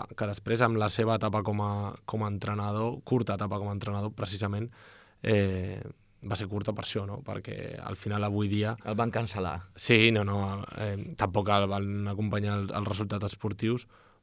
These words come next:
Speaker 1: però, evidentment, quan una persona tan u-, de manera oberta,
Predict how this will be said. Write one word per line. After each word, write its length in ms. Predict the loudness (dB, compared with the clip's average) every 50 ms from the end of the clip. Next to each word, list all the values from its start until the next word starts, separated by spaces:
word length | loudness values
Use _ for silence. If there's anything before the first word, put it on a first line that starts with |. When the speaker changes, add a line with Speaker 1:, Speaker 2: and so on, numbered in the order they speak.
| _ _ 0 4
Speaker 1:
però, 120 | 6 6
evidentment, 560 | 6 6 6 4 4 4 6 6 6 6 4 2
quan 180 | 2 2 2
una 120 | 2 2 2
persona 400 | 2 2 2 2 2 2 2 2
tan 160 | 2 2 2
u-, 140 | 2 0 0
de 160 | 0 0 0
manera 320 | 2 2 2 2 2 2 2
oberta, 600 | 2 2 2 4 4 4 2 0 -2 -6 -6 -8